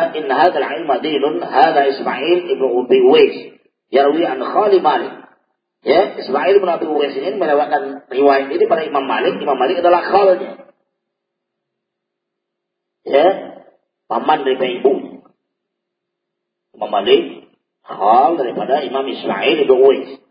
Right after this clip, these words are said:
Kata beliau, "Inna hadzal ilma dinun, fanzuru amman ta'khudhu dinakum." Sesungguhnya ilmu adalah merupakan din, maka perhatikan di mana kamu mengambil agama kamu. "Alaysat hadhihi ibaratun Ibnu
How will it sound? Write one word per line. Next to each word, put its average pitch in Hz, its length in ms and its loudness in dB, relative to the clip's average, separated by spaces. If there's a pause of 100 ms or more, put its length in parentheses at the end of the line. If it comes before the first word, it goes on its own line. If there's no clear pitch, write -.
(600)
Kata 113 180 -2
beliau, 190 300 0
"Inna 170 260 -6
hadzal 156 580 0 (120)
ilma 170 320 0
dinun, 151 400 0
fanzuru 147 400 2
amman 139 320 -4
ta'khudhu 135 420 0
dinakum." 120 480 -6 (480)
Sesungguhnya 135 380 0
ilmu 151 260 -4
adalah 147 320 0
merupakan 135 480 -2
din, 190 520 0 (320)
maka 98 220 -4
perhatikan 123 540 -2
di 117 100 -4
mana 120 220 -2
kamu 113 160 -6
mengambil 110 320 -6
agama 107 320 -4
kamu. 135 260 2 (560)
"Alaysat 127 560 0
hadhihi 139 460 -4
ibaratun 143 500 0
Ibnu 117 120 -8